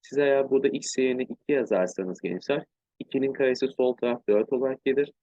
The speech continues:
Sağ tarafta eksi iki artı altıdan yine dört olarak gelecektir. O zaman gerçekten bu denklemi sağlayan x sayısı tabii ki de iki olarak bulunur.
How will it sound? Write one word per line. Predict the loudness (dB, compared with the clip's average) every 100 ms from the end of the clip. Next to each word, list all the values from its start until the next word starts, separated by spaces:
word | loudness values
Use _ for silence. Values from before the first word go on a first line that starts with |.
| _
Sağ | _ -2 -2
tarafta | 0 -2 -2 -2 -2 -2
eksi | -4 -4 -6
iki | -4 0
artı | 0 0 0
altıdan | -2 -4 -4 -4
yine | -4 -4 2
dört | 2 2
olarak | -2 -4 -4
gelecektir. | -6 -2 -2 0 -2 -4 _ _
O | -6 -2
zaman | 0 0 2
gerçekten | 0 0 -4 -4
bu | 0
denklemi | -2 -2 -4 -4
sağlayan | -2 0 0 0 -2
x | -6 -4
sayısı | -4 -4 0 0 0 -4
tabii | -6
ki | -4 -4
de |
iki | -4 -4 0
olarak | 0 0 -4 -6
bulunur. | -4 -2 -4